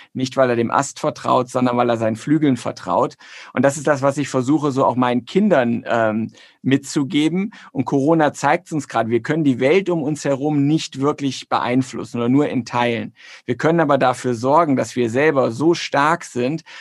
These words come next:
dass egal was da draußen passiert, wir da reagieren können. Ja, und dass unsere Flügel so stark sind, dass wir mit diesen Situationen umgehen können.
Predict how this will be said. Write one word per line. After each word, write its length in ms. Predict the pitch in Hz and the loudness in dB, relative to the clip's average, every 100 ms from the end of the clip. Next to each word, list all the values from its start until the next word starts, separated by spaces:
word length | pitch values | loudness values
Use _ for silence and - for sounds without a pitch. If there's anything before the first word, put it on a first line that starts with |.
| - | -8
dass 160 | 120 | -6
egal 380 | - 120 123 147 | -4 0 2 4
was 140 | 156 - | 2 0
da 100 | 139 | -4
draußen 440 | - 131 139 135 | 0 0 0 -4
passiert, 560 | 131 123 - 147 143 - - - - | -4 -6 0 0 0 -4 -20 -20 -8
wir 360 | 127 123 131 - | 0 2 2 -2
da 120 | 120 | -2
reagieren 640 | 117 120 120 113 127 127 107 | 2 2 0 -2 0 0 -2
können. 400 | - 98 92 - _ _ _ | -6 -8 -10 -16 _ _ _
Ja, 200 | - 139 | 0 2
und 160 | 117 123 | 2 0
dass 160 | 113 | -2
unsere 180 | 131 117 | -4 -6
Flügel 420 | - 143 165 156 | -4 2 4 4
so 140 | 120 120 | 2 -2
stark 340 | 107 120 123 | -2 -2 -2
sind, 120 | 131 | -2
dass 100 | 135 | -2
wir 60 | 127 | 2
mit 160 | 123 135 | 0 0
diesen 160 | 123 | -2
Situationen 600 | 120 117 120 - 120 113 | -2 -2 -4 -4 -4 0
umgehen 460 | 135 139 120 110 113 | 2 4 4 0 -6
können. 360 | - - - | -10 -10 -12